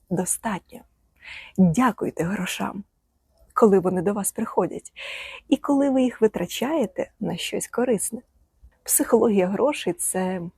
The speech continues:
потужна сфера, яка відкриває нам очі на те, як наші внутрішні переконання впливають на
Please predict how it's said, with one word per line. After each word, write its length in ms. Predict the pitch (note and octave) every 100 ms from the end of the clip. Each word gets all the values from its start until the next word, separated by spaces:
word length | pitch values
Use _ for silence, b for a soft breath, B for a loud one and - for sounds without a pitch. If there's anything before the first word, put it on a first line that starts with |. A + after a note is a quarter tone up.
| -
потужна 480 | C4+ - D#3+ E3+ E3
сфера, 440 | - - - - _ B B B B
яка 460 | - F3+ - F3+ -
відкриває 640 | E3+ - - F3+ E3 D3+
нам 220 | D3+ D#3+
очі 380 | F3+ E3+ - C#4+
на 140 | G#3+ F3 -
те, 360 | E3 D#3+ A#3 D#4+ - _ _ _ -
як 580 | F3 F3+ F3+ A#3 - -
наші 460 | F#3 F#3 E3+ - F3
внутрішні 600 | F3+ F3+ - - - G#3
переконання 760 | E3 D#3 - E3 F#3 C4+ C#4 -
впливають 640 | - F3 E3+ D#3+ F3 B3 -
на 280 | F3 E3